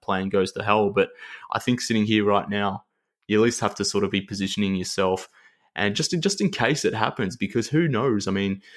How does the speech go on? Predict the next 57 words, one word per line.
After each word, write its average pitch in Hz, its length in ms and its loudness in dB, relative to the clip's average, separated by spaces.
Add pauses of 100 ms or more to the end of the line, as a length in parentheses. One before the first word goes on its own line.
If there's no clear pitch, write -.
(240)
do - 80 -2
we 117 120 4
really 127 260 4
want 127 160 2
to 113 60 0
go 101 260 2
out 101 180 0
and 98 100 -2
blow 101 240 2
our 98 160 2
load 98 240 4
on 95 140 0
Malcolm 98 340 0
Brogdon 95 400 0
and 92 120 0
maybe 98 260 0
potentially 98 540 -4
forego 98 500 0
that 98 220 -2
chance 98 340 -8
of 98 160 -12 (140)
bringing 101 340 2
in 101 140 0
someone 104 320 -2
like 104 180 -2
Giannis 104 340 -2
through 107 220 -2
free 104 280 -2
agency, 104 500 -2
or 98 300 4 (100)
do 113 80 0
we 107 80 2
just 107 240 -2
want 107 120 -2
to 101 60 -2
keep 104 260 -4
it 98 80 -2
open 101 300 -2
just 95 240 -6
for 98 80 -8
now, 95 240 0
just - 220 -8
in 101 80 -2
the 95 100 0
rare 92 240 0
chance 92 460 -6
that, - 100 -18 (460)
that - 100 -4
you 120 100 2
can 110 300 0
do 110 160 2
something 98 380 -6
in 90 80 -6
free 90 200 -4
agency? 92 320 -4
I 95 80 0
know 98 280 2